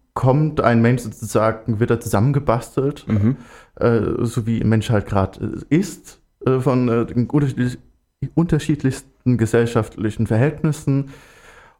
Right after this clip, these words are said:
Speaker 1: Und ja, da bin ich momentan an meiner Abschlussarbeit und bin super dankbar, dass ich die beste Professorin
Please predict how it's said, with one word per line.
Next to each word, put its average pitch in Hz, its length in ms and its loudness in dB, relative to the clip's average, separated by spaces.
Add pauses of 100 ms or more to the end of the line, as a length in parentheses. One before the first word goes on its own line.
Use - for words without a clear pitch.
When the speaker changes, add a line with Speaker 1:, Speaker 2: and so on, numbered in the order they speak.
(140)
Speaker 1:
Und 120 720 2
ja, 101 360 2
da 92 100 0
bin - 120 -4
ich - 80 -2
momentan 110 340 2
an 107 100 4
meiner 104 180 2
Abschlussarbeit 113 760 2
und 104 120 2
bin 107 140 2
super 139 500 2
dankbar, 120 520 0
dass - 200 -6
ich 104 120 -8
die 110 100 -8
beste - 380 -4
Professorin 113 1000 -2